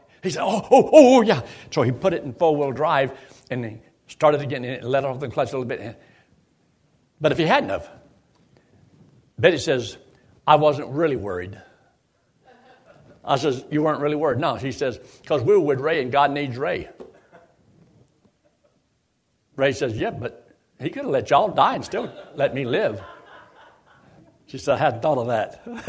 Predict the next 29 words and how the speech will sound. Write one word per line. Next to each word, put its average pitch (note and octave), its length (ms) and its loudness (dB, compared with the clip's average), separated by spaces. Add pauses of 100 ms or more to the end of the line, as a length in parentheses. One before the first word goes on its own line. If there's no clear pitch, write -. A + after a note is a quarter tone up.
(640)
<laughs> D#3 120 -8 (720)
Do D#3+ 60 -4
you F3 60 2
know F3 140 4
that, D#3 220 0
uh, C3 220 2 (460)
it's C3+ 160 -4
possible F3 400 2
for D3+ 120 -2
God C#3 300 0
to A#2 80 -6
bless B2 380 -2
some C3+ 220 -4
people C#3 320 -10
because A2 760 -2
of F2 260 -8 (340)
who B2 140 -4
you're G2 160 -4
with? A#2 300 -4
In - 60 -20 (1040)
other D3 180 2
words, C#3+ 240 -2 (920)
Abraham, C#3+ 720 2 (380)
people D#3+ 260 0
were C3 100 0
blessed E3+ 400 -4
because A#2+ 340 -2
of G#2 80 -6
Abraham. A2+ 560 -6